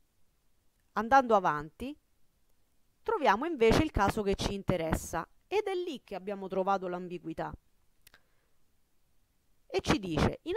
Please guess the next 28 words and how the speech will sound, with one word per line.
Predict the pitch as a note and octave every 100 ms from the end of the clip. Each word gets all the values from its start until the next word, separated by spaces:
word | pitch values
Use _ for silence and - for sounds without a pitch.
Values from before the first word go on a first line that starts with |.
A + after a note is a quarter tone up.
| A#4+
altri | - C4
casi | G3 E3+ G3+
il | G3+
parente | C4 D#4 C4+ G3
disassociato | F3 C#4+ C#4+ F#4 E4+ C#4+
non | C4+ C#4+ G4+ A4+ A4+
fa | - F4
parte | F4 - F#4 E4+ F#3 - F3+
dell'immediata | E3 E3+ F3 F3+ E3+ E3 F3 E3+
cerchia | - F3+ F3 - F3
familiare | D#3+ D#3+ G3 C#4+ D#4+ - -
o | D#4+ G4+ G4 E4
vive | C4+ C#4 C#4 D4
fuori | - A3 G#3 G#3
casa." | G#3 E3+ D#3 D3+ - D3+ - _ _ _ _ _ _ _ _ _ _
Può | F#3+
essere | E3+ - G3+ A#3
l'esempio | D#4 C4+ D#4 - A#3+
di | G3
un | A3
figlio | G#3+ A3 F3 G3+
adulto, | A#3 F3+ E3+ F3+ C4 F4+
magari | B3 E3 F#3+ F3+
che | E3
ha | F#3+
la | E3+
sua | E3 E3+
famiglia, | F3+ C#4+ F#3+ D3 D3+ G3+